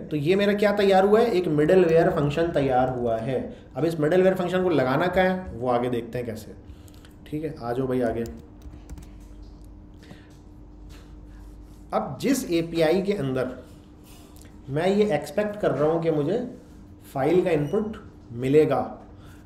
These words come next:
मैं उस एपीआई में आके क्या करूँगा, अपलोड डॉट एनी कर दूँगा ऐसे करके। ठीक है,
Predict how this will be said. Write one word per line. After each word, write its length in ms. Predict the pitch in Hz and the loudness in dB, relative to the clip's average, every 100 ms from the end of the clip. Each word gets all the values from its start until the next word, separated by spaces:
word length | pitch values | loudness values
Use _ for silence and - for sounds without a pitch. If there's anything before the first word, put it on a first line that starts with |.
| - | -8
मैं 120 | 131 143 | -6 -4
उस 200 | 190 214 165 | -2 -2 0
एपीआई 380 | 160 160 160 185 | -2 0 2 2
में 100 | 175 | 2
आके 200 | 170 180 | 0 0
क्या 140 | 180 | 0
करूँगा, 320 | 180 147 131 | 2 0 0
अपलोड 680 | 120 131 123 143 156 170 160 | -4 -6 -4 2 4 4 2
डॉट 380 | 143 151 147 - | 2 2 2 -2
एनी 240 | 139 151 143 | -2 0 0
कर 120 | 127 | 0
दूँगा 240 | 117 117 | -4 -4
ऐसे 180 | 110 113 | -6 -6
करके। 260 | 107 101 104 - - - - - - - | -10 -12 -14 -18 -20 -20 -20 -20 -20 -10
ठीक 120 | 147 | -8
है, 140 | 170 | -8